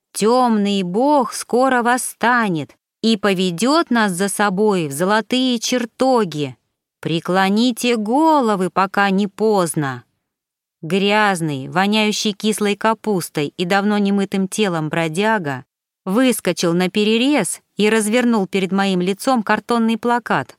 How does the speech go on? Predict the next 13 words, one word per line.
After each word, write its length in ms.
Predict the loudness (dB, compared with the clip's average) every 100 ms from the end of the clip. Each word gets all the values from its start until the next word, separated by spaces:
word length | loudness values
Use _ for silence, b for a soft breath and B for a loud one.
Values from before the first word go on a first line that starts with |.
| -14
с 100 | -4
корявой 420 | 0 0 0 0
надписью 680 | 0 -2 -6 -10 -8 -8 -10 _ _ _
«Тёмный 540 | 0 2 2 0 -2
бог 560 | -2 -2 2 2 2 -4
видит 480 | -6 -2 -2 -2 -4
всё». 560 | -6 -4 0 0 -2 -6 _ _ _ _ _ _ _ _ -4
Его 320 | 0 2 2
жидкая 400 | 2 0 0 0
бородка 520 | 2 2 2 0 -2
тряслась 460 | -2 -2 0 -2 -2
от 120 | -2
возбуждения, 920 | -2 -2 -2 -2 -2 -2 -2 -4 -8